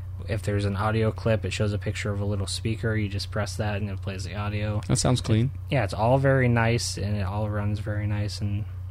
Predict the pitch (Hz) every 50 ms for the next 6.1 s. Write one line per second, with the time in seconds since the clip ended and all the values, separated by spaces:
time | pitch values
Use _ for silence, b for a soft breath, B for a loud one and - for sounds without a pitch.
0 | - - - - - - - - - B B B B B B B - - - -
1 | - - 104 104 98 101 104 104 101 - - - 113 - - - - - - -
2 | - - - - - - - - - 190 214 247 - - - - - - - -
3 | - - - - - - 104 151 - - - - - - 101 98 107 117 139 143
4 | 147 147 143 139 127 - 127 120 120 117 113 107 104 101 - - - - - -
5 | B B B B B B B B B B - 98 98 101 98 90 87 85 82 80
6 | 82